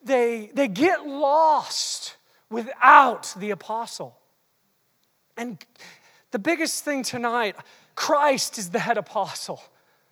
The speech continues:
So if you want an apostolic mindset,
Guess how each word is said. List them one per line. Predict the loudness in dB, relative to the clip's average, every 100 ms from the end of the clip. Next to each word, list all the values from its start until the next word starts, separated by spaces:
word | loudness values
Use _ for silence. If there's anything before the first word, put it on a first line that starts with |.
| _ _ _ _ _ _ _
So | 0 0
if | 2
you | 2
want | 4 4
an | 4
apostolic | 4 2 -2 4 4 4
mindset, | 0 0 -2 -4 0 2 0